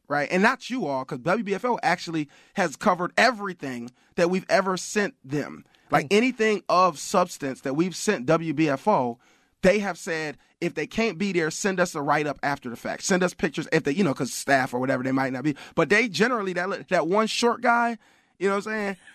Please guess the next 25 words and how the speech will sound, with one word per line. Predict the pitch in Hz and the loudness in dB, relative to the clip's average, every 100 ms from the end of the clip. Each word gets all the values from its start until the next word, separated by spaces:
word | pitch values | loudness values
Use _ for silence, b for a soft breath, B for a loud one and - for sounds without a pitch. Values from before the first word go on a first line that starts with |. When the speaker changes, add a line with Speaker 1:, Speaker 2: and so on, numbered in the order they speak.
| B | B
Speaker 1:
He | 240 277 277 285 - | 6 6 6 2 2
is, | 202 185 - | 0 2 2
I | 208 | 2
have | 240 202 | 2 -2
seen | - 196 202 | -6 -6 -4
him | 226 170 | -4 -6
fifty | - 240 240 220 220 | -2 0 0 -2 -4
times | - 220 185 143 135 - b b | 0 2 2 0 -4 -8 b b
since | 185 131 | -2 2
I | 180 | 2
moved | 190 180 | 2 2
back | 175 165 | 2 0
to | - | 0
Buffalo. | 165 160 - 123 78 - b b b 151 | 0 0 0 -8 -10 -12 b b b 0
Um, | 160 147 131 123 123 _ _ _ | 2 2 0 -6 -10 _ _ _
Speaker 2:
Mike, | 147 151 165 - _ _ _ - | -2 0 0 -6 _ _ _ -4
Mike | 160 151 143 | 0 0 0
Desmond? | 135 139 160 190 - _ _ _ | -4 -4 -4 -4 -8 _ _ _
Speaker 1:
Yes. | 123 - - - _ B B B B | -8 -8 -8 -12 _ B B B B
And, | 190 - | 2 2
and, | 190 175 - | 0 0 -2
and | 180 180 | 0 0
so, | - 175 160 139 - - - | 0 0 0 -2 -6 -16 -8
you | 202 | 0
know, | 185 139 | 4 4